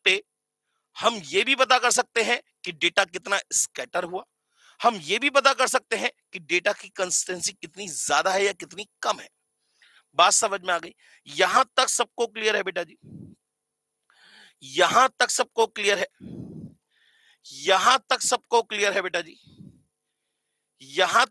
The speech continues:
तक सबको क्लियर है? बहुत बढ़िया, बहुत बढ़िया, very good। माने dispersion में हमने क्या क्या point पढ़ लिए, अभी हम वो discuss कर लेते हैं।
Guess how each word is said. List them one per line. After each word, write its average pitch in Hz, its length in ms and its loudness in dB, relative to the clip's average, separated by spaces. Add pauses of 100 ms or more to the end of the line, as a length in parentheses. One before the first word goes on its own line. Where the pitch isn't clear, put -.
तक 254 120 0
सबको 247 360 0
क्लियर 208 320 -4
है? 202 80 -6 (1300)
बहुत 175 260 0
बढ़िया, 120 280 -14 (200)
बहुत 165 240 2
बढ़िया, 123 300 -6
very 156 260 0
good। - 160 -20 (520)
माने 254 240 4
dispersion 226 720 0
में 262 120 0
हमने 240 200 0
क्या 226 240 0
क्या 233 180 0
point 220 260 -2
पढ़ 202 160 2
लिए, 214 160 0 (120)
अभी 180 200 0
हम 196 160 -4
वो 175 100 -4
discuss 196 380 -2
कर 196 140 0
लेते 196 240 -4
हैं। 208 160 -14